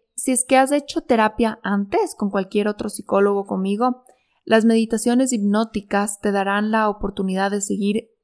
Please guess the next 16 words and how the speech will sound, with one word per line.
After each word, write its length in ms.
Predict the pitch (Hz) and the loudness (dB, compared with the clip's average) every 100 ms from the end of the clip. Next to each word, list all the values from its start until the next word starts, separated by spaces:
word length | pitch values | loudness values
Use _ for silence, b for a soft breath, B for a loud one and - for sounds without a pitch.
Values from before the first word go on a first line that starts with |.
| - | -6
reprogramando 880 | 202 202 196 185 185 190 202 220 233 | -4 -2 -4 -4 -2 2 2 2 0
tu 140 | 208 | -4
pasado. 520 | 202 190 208 208 202 | -4 0 4 4 2
Quizás 240 | 196 - 208 | -4 -8 -6
son 120 | 220 | -6
cosas 280 | 208 220 214 | -6 -8 -8
que 100 | 208 | -4
ya 160 | 202 | -4
las 140 | 190 202 | -2 -4
has 140 | 196 | -6
visto 300 | 190 202 - | -6 -8 -4
antes, 560 | 190 196 196 254 254 - b b b b _ | -4 -4 -2 -4 -4 -12 b b b b _
pero 200 | - 214 | 2 2
vas 160 | 202 214 | 2 0
a 120 | 226 | 0
poder 460 | 208 196 202 202 | 0 0 0 -2